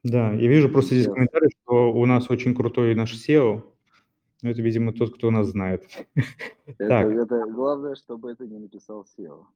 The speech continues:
Speaker 2: <laughs>
Speaker 1: Нет, это, по фотографии вижу, что не он, он, э, в отпуске. Так,
Speaker 2: Хорошо.
Speaker 1: смотрите, а, я думаю, что вот по, по, по теме, которой, наверное, э, о которой мы говорили сегодня, э, и о том, о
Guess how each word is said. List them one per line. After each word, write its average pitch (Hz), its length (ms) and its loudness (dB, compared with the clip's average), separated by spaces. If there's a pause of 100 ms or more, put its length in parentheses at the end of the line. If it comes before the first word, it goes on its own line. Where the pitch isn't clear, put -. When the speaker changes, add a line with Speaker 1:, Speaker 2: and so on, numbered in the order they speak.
Speaker 2:
<laughs> - 920 -18
Speaker 1:
Нет, 127 220 4
это, 110 200 0
по 113 140 0
фотографии 151 420 4
вижу, 147 220 6
что - 160 -2
не 123 120 4
он, 104 160 0
он, 113 220 -2
э, 107 320 -2
в 101 140 -8
отпуске. - 480 -12
Так, - 120 0 (240)
Speaker 2:
Хорошо. - 240 -6
Speaker 1:
смотрите, 175 340 4 (260)
а, 139 80 4
я 185 140 6
думаю, 220 160 6
что 190 440 4
вот 160 160 4 (240)
по, 175 280 4
по, 147 260 4
по 170 120 4
теме, 165 280 2
которой, 151 440 2
наверное, 139 680 0
э, 123 400 -2
о - 40 -2
которой 147 280 2
мы 143 100 0
говорили 143 400 2
сегодня, 143 720 0
э, 123 60 -6 (1040)
и 123 60 -2
о 123 60 -2
том, 131 240 -2
о 117 40 -4